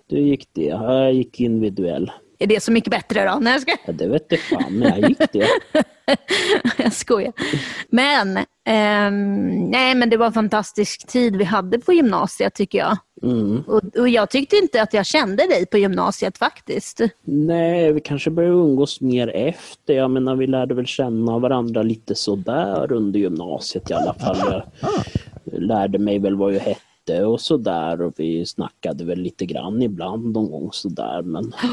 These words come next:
Speaker 2: <gasps>
Speaker 1: det var väl att vi kände också gemensamt ett antal personer också, som en del har jag ju fortfarande kontakt med och andra inte. Jag hade ju en flickvän där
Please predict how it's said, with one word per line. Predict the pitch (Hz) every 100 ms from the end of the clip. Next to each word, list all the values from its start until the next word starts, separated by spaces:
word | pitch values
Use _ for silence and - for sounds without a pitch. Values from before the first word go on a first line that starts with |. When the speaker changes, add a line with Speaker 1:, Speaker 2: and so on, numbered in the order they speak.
| 220
Speaker 2:
<gasps> | 196 _ _ 120
Speaker 1:
det |
var | 120 123 131
väl | 143 143
att | 131 -
vi |
kände | 131 139 117 113 117
också | 113 -
gemensamt | 117 110 98 78 87 113 - 147 -
ett | 151 147
antal | 120 92 - 101
personer | 98 113 113 90 65 85 95
också, | 87 - - - 76
som | - 76 90 - -
en | - 127
del | 113 104 104
har | 113
jag | 117
ju |
fortfarande | - 151 - 120 120
kontakt | 123 127 127 127 - -
med | 127 120
och |
andra | 117 107 101 117
inte. | 120 120 110 110 - 120
Jag | 117
hade | 110 92
ju | 98
en | 110
flickvän | 117 113 - 101 104 104
där | 104 101 98